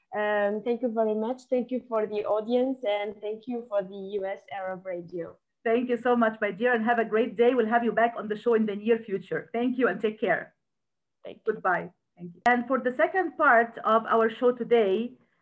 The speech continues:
Speaker 2: I would like to welcome on the show Mister Ignacio Delgado, who is the Middle East and North Africa, the mena region representative at the Committee to Protect Journalists. He worked as a freelance journalist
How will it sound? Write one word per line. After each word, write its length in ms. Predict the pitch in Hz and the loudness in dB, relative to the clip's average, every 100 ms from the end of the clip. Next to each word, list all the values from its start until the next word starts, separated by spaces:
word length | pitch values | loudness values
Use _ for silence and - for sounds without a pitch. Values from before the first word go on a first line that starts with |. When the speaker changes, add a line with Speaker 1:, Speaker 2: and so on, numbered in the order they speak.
| - | 0
Speaker 2:
I 140 | 233 | 2
would 160 | 254 220 | 2 2
like 280 | 240 277 - | 2 2 0
to 60 | 247 | 2
welcome 400 | 233 233 233 - | 2 4 0 2
on 180 | 220 | 0
the 120 | 220 220 | 0 -2
show 380 | 277 233 175 - _ - | 0 2 2 -4 _ -4
Mister 280 | 226 254 240 | -2 2 0
Ignacio 800 | - 220 220 277 - 277 269 - 185 | 0 0 2 2 0 -4 -2 -2 0
Delgado, 760 | 226 220 233 214 180 233 359 _ _ _ _ | 0 2 2 4 2 0 -2 _ _ _ _
who 120 | 247 | 0
is 280 | 247 247 254 247 190 | 4 6 4 0 -6
the 280 | 247 240 233 | -2 0 0
Middle 340 | 226 277 294 - | 0 0 -2 -4
East 420 | 247 240 233 - 240 233 _ - | -2 -2 -2 -2 -2 -2 _ -2
and 160 | 220 | 2
North 220 | 233 262 - | 4 2 2
Africa, 480 | 233 233 185 190 190 | 0 0 -4 -2 0
the 100 | 214 | 2
mena 260 | 226 247 214 | 2 4 2
region 380 | 240 240 226 | 2 0 0
representative 880 | 214 214 226 254 311 254 - 185 180 - | 0 0 0 0 0 -2 -2 -2 -2 -4
at 160 | 226 220 | -2 0
the 60 | |
Committee 600 | 220 220 220 277 - 262 254 | -2 -2 0 -2 -2 -4 -2
to 60 | 214 | -2
Protect 560 | 214 208 233 233 - - | -2 0 2 0 -4 -8
Journalists. 580 | 180 240 226 180 131 135 _ _ _ _ _ _ - | 0 2 2 0 -6 -10 _ _ _ _ _ _ -2
He 60 | |
worked 400 | 233 269 370 - - | 4 6 6 2 -2
as 120 | 226 | 0
a 120 | 226 | -2
freelance 520 | - 262 240 233 233 - | 0 0 4 4 2 2
journalist 560 | 269 320 254 226 226 | 2 2 2 2 2